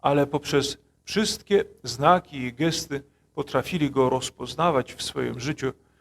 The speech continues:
tak jak uczniowie, Kleofas i jego towarzysz, rozpoznali Go ostatecznie po łamaniu chleba.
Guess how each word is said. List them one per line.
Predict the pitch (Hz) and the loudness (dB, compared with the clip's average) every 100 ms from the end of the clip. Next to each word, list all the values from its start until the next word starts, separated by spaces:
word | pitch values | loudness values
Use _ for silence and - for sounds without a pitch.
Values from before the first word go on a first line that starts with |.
| _ _ | _ _
tak | - 175 | 4 6
jak | 175 175 - | 6 4 -8
uczniowie, | 147 - 180 190 156 160 165 - _ _ _ | -6 -4 2 2 2 -2 -4 -8 _ _ _
Kleofas | 127 165 175 - 131 - | 4 6 6 4 2 2
i | |
jego | 143 135 123 | -2 0 -2
towarzysz, | 107 117 131 131 - - _ _ _ | -2 -2 -2 -4 -10 -14 _ _ _
rozpoznali | 143 139 - 139 160 165 151 | -4 -2 -4 -2 2 2 4
Go | 139 127 _ _ _ | 2 0 _ _ _
ostatecznie | - 143 - 123 - 165 - 131 | -4 -4 -4 -6 -4 -6 -6 -6
po | 123 | -4
łamaniu | 117 110 113 113 | -4 -2 -4 -6
chleba. | - 131 127 110 | -2 0 0 -2